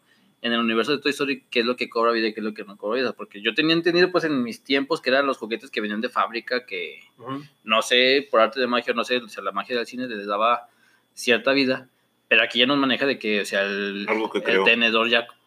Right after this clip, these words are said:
Speaker 1: ponerle ojos a algo y ya decirle que ya ponerle un nombre, ya es un juguete, o en qué regla se basa, como que a qué sí puedes llamarle juguete, a qué no, sí,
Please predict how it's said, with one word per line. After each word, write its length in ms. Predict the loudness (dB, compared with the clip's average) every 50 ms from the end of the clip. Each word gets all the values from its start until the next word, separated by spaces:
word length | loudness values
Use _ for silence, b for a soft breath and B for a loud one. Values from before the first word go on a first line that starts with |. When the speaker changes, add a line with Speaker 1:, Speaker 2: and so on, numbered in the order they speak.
| _ _ _
Speaker 1:
ponerle 340 | 0 2 2 2 2 6 6
ojos 360 | 6 6 4 0 -6 -4 0
a 80 | 0
algo 180 | 2 2 2 0
y 80 | 0 2
ya 400 | 4 4 4 4 4 2 -2 -6 _ _ _
decirle 380 | -4 -2 -2 -2 -2 -2 -4
que 120 | -4 -4 -2
ya 320 | 2 2 4 4 2 0 -4 _ _ _
ponerle 280 | -2 0 0 0 0
un 80 | 0 2
nombre, 500 | 2 2 2 2 2 2 0 0 -2 -6 _ _ _ _ _ _ _ _ _
ya 140 | 0 0 0
es 100 | 2 0
un 100 | -4 -6
juguete, 600 | -4 -4 -2 2 4 4 4 2 0 -2 -2 0
o 220 | 2 2 2 2 2
en 240 | 0 -2 -4 -2 0
qué 120 | 0 2
regla 220 | 4 4 4 4
se 140 | 2 2 0
basa, 200 | 0 -2 -2 -4
como 220 | -8 -6 -8 -8 -6
que 120 | -4 -6
a 80 | -6 -2
qué 140 | -2 -2 0
sí 120 | 0 -2 0
puedes 200 | 2 2 2 4
llamarle 260 | 2 0 -2 -4 -4
juguete, 380 | -8 -4 -2 -2 -2 -2 -4 -6
a 20 |
qué 120 | -6 -6 -6
no, 240 | -4 -2 -2 -4
sí, 180 | -4 -6 -8